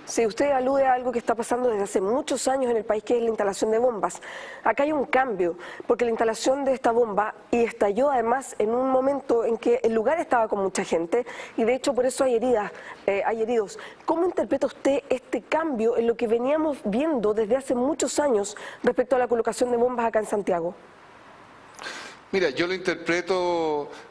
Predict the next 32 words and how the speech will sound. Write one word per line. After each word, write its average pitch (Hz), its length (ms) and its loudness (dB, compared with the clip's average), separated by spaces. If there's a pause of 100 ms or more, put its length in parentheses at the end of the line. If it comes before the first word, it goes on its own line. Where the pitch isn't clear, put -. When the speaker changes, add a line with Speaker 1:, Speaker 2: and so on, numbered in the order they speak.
Speaker 2:
como 139 220 0
una 156 160 0
falta 160 560 -2
en 143 80 -4
la 139 60 0
investigación, 123 720 -2
en 143 60 -2
los 120 100 -2
procesos. 110 560 -4 (680)
Claramente 170 1120 0 (340)
esto 143 300 0
reviste 147 640 0
una 139 180 0
característica 127 680 -2
distinta, 156 560 -2
a 147 80 -4
pesar 170 480 -4 (680)
de 135 180 0
que - 80 -2
el 135 80 2
elemento 156 680 -2
que 147 120 -6
se - 120 -6
usó 160 540 -4 (300)
tiene 156 180 0
las 135 140 0
mismas 165 320 -2
características 151 840 -2
técnicas 151 520 -4
que 147 120 -4
los 131 140 -2
anteriores. 131 480 -2